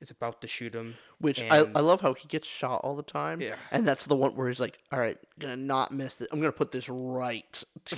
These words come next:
Speaker 2: your
Speaker 1: Right to your
Speaker 2: face.
Speaker 1: face, yeah.
Speaker 2: Let's see you dodge. Like, let's see your
Speaker 1: <laughs>
Speaker 2: armor take this."
Speaker 1: It's like he's been watching the movie and went, "This guy's surviving everything.
Speaker 2: <laughs>
Speaker 1: How do I f-"
Speaker 2: To be honest, he put it to, like, the mask part of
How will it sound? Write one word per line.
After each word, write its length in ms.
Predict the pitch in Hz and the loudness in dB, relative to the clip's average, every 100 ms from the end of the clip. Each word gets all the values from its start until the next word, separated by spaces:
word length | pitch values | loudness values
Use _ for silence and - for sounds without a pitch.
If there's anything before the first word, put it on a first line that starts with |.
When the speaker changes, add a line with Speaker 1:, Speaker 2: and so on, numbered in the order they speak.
| 107 | -4
Speaker 2:
your 80 | 117 | -4
Speaker 1:
Right 140 | 131 | -2
to 200 | - 127 | -4 -2
your 100 | 113 | -2
Speaker 2:
face. 400 | - 123 127 - | -2 -6 -4 -6
Speaker 1:
face, 60 | - | -6
yeah. 100 | - - - | -8 -12 0
Speaker 2:
Let's 220 | 156 147 - | 4 4 6
see 200 | 180 170 | 4 4
you 160 | 165 147 | 4 6
dodge. 520 | 311 147 151 151 - | 10 12 12 10 4
Like, 180 | 156 143 | 6 6
let's 180 | 151 - | 0 -2
see 160 | 185 | 0
your 160 | 175 165 | 4 6
Speaker 1:
<laughs> 40 | |
Speaker 2:
armor 320 | 147 147 143 131 | 8 8 6 2
take 400 | - 131 - - | 4 2 2 -4
this." 320 | 120 92 - | -4 -4 -2
Speaker 1:
It's 100 | 147 | 0
like 140 | 170 | 2
he's 100 | 196 | 2
been 140 | 160 151 | 2 4
watching 320 | 139 - 127 | 4 2 -2
the 80 | 120 | -4
movie 300 | 123 110 110 | -6 -6 -6
and 120 | 117 | -6
went, 160 | - | -6
"This 220 | 160 165 - | -2 2 2
guy's 280 | - 151 | 2 4
surviving 720 | - 170 160 - 151 143 170 190 | 4 4 0 -2 -2 -2 0 0
everything. 600 | 233 196 160 - 117 117 208 | 0 -2 -4 -4 -2 2 2
Speaker 2:
<laughs> 140 | 453 - | 0 2
Speaker 1:
How 160 | 214 | 4
do 160 | 202 247 | 8 8
I 20 | |
f-" 420 | 190 - - - - | 8 4 -16 -12 4
Speaker 2:
To 100 | 330 | 6
be 140 | 269 | 8
honest, 340 | 269 302 262 - | 8 8 6 0
he 180 | - | -6
put 200 | 220 - | 0 2
it 160 | 349 - | 2 0
to, 100 | 202 | 2
like, 300 | 185 143 - _ - | 2 2 -2 _ -4
the 140 | 156 | 2
mask 600 | 123 120 113 139 147 - - | 2 4 6 4 4 -6 2
part 400 | 143 135 160 - - | 6 8 6 0 0
of 340 | 143 147 - | 0 0 -10